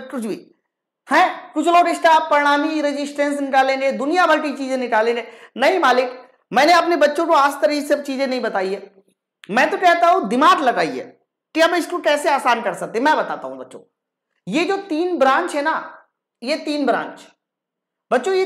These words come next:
तीन ब्रांच आपस में समांतर है और समांतर का मतलब होता है वोल्टेज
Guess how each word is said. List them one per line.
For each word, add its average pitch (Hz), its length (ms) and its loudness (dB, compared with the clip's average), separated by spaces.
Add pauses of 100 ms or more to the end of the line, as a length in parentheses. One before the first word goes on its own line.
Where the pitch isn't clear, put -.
(100)
तीन 320 260 -4
ब्रांच 302 340 0
आपस 262 360 -2
में 330 120 -4
समांतर 220 560 -4
है 180 120 -8 (1000)
और 226 100 2
समांतर 285 580 2
का 349 80 4
मतलब 294 320 -2
होता 254 260 -2
है 294 160 0 (100)
वोल्टेज 240 560 -2